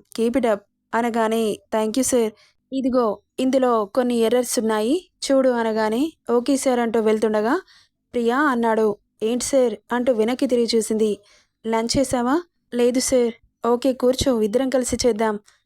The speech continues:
"లేదు సార్, నేను బాక్స్ తెచ్చుకున్నాను." "అవునా? ఒకసారి తీసుకురాపో" అంటుంటే అయోమయంగా చూస్తూ ఉంది. "నువ్వు బాక్స్ తెచ్చుకోలేదని నాకు తెలుసు గాని, కూర్చో" అన్నాడు. ఇక ఏం మాట్లాడకుండా సైలెంట్గా కూర్చుంది.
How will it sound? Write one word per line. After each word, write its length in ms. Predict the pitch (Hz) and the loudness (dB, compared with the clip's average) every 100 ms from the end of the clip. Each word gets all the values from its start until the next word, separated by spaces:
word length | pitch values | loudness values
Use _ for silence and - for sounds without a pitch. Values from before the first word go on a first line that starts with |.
| _ - | _ -4
"లేదు 240 | 226 247 | 0 0
సార్, 260 | 269 277 254 | 2 2 2
నేను 200 | 247 233 | 2 0
బాక్స్ 320 | 208 220 - | 0 0 -2
తెచ్చుకున్నాను." 580 | - 254 - 226 220 220 208 _ _ _ 220 | -2 -2 -2 -2 0 -2 -4 _ _ _ -6
"అవునా? 300 | 226 254 240 214 _ - | -2 -2 -2 -4 _ -6
ఒకసారి 320 | 233 - 247 | -4 -2 -2
తీసుకురాపో" 580 | 220 233 - 285 247 262 381 - _ _ _ | 0 -2 0 -2 0 0 -2 -8 _ _ _
అంటుంటే 420 | 240 247 254 240 254 | -6 -2 0 2 2
అయోమయంగా 680 | 214 233 285 277 247 226 226 | 2 2 2 0 0 0 0
చూస్తూ 380 | 220 233 226 233 | 0 0 0 -2
ఉంది. 260 | 220 220 208 _ _ _ _ _ | 0 0 -2 _ _ _ _ _
"నువ్వు 200 | 247 254 208 | -2 0 2
బాక్స్ 360 | 220 269 - - | 0 0 -4 -4
తెచ్చుకోలేదని 720 | 220 220 - 294 262 240 233 | -2 0 0 0 2 0 0
నాకు 240 | 233 214 208 | 0 0 0
తెలుసు 320 | 220 226 240 | 0 0 0
గాని, 280 | 220 226 370 - _ _ _ - | 0 0 -2 -4 _ _ _ -2
కూర్చో" 320 | 247 240 254 | -2 2 0
అన్నాడు. 420 | 226 220 214 208 202 _ _ _ _ _ _ _ _ _ _ _ | 0 0 0 0 -2 _ _ _ _ _ _ _ _ _ _ _
ఇక 200 | 277 240 277 254 214 - | -10 -2 0 0 -4 -2
ఏం 200 | 240 269 | 0 2
మాట్లాడకుండా 640 | 277 262 262 247 240 233 226 | 2 0 2 2 0 0 0
సైలెంట్గా 560 | - 220 240 240 233 220 | 0 0 0 0 0 2
కూర్చుంది. 500 | 214 220 214 214 | 0 0 0 0